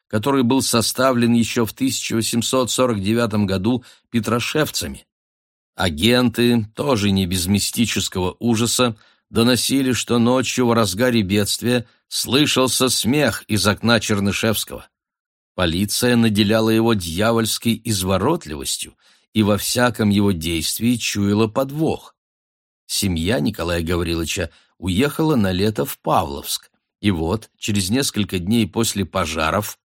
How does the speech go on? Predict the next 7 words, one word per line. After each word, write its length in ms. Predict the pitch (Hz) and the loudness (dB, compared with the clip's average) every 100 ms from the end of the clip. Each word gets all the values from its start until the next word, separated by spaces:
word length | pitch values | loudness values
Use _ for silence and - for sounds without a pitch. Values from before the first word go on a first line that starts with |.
| _ - | _ -2
а 120 | 131 | 2
именно 480 | 156 151 139 131 110 | 4 2 2 4 2
десятого 760 | 87 131 - 131 104 95 92 | 2 -2 2 2 2 -2 0
июня, 600 | 85 82 87 85 113 123 _ _ | 0 0 0 0 -2 -2 _ _
сумерки, 760 | - - - 101 98 104 - 107 | -8 -6 -2 2 2 0 -2 -4
комары, 760 | - - 95 87 80 92 104 - _ | -2 -4 -2 -2 -2 -2 -2 -6 _
музыка — 760 | 90 90 85 85 107 143 143 | -6 -4 -4 -4 -4 -2 -4